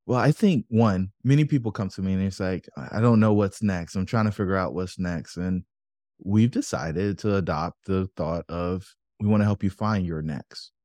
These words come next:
And it could be your next career, it could be your next venture. It, you can pick whatever you want, but at the end of the day, your next is what's most important, especially when you're getting ready to leave something.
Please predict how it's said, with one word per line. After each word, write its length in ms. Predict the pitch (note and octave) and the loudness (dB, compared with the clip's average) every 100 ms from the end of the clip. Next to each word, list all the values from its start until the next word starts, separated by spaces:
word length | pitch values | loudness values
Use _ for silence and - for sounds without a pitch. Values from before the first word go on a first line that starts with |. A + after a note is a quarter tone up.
| _ _ _ - | _ _ _ -6
And 300 | F#2 F2+ E2 | -2 -2 -4
it 140 | F2+ E2 | -6 -2
could 180 | F#2+ | -2
be 120 | D#2+ F2 | -2 -4
your 340 | E2+ E2 E2 | -4 -4 -4
next 300 | D#2+ C#2+ - | -6 -8 -12
career, 420 | - D#2+ C#3+ C#3 | -10 0 2 4
it 60 | C3 | 2
could 160 | G#2+ | -2
be 140 | F2+ F#2 | -2 -2
your 120 | F2 | -2
next 260 | E2+ D#2 - | -4 -6 -2
venture. 360 | D3+ - B2+ | 0 2 2
It, 180 | F#2 F#2 _ - | 0 -2 _ -8
you 160 | B2 | -6
can 160 | C#3 G#2 | -2 -4
pick 360 | - G3+ G3 | -2 -4 -2
whatever 300 | A2 G#2 G2 | 0 2 2
you 140 | F#2+ F2 | 0 -2
want, 480 | G2+ F#3+ C3+ E2 - _ _ _ | -2 -2 -4 -6 -10 _ _ _
but 100 | A#2+ | 0
at 160 | A#2+ - | 0 0
the 140 | - | -4
end 180 | B2 D#3 | -2 0
of 80 | A2+ | 0
the 100 | F2+ | -2
day, 540 | G#2 C3+ G2+ F2 G#2 - - | -2 -2 0 -2 -6 -12 -4
your 240 | G2 A#2 | 2 4
next 520 | G#2 G#2 A#2 - - - | 4 2 -2 -6 -14 -4
is 560 | A2 A2 F#2 E2 - - _ _ | 2 2 2 -2 -8 -20 _ _
what's 260 | G#2 G#2+ - | -2 0 2
most 240 | G#2+ G2 | 0 0
important, 480 | F#2+ E2+ C#3 G2+ G2 | -4 -4 -4 -2 -2
especially 440 | G2 A#2 A2 - G2+ | -2 -4 -4 -2 0
when 240 | G2 F#2+ | 0 0
you're 140 | G2 | 0
getting 280 | F2+ G2 F#2+ | -2 -4 -2
ready 260 | F#2+ F#2 F2 | -2 -2 -4
to 180 | - F2+ | -6 -8
leave 440 | F2+ F#2 G2+ G2 | -4 0 0 0
something. 500 | - D#2+ D#2 - C#2+ | -4 -10 -10 -10 -10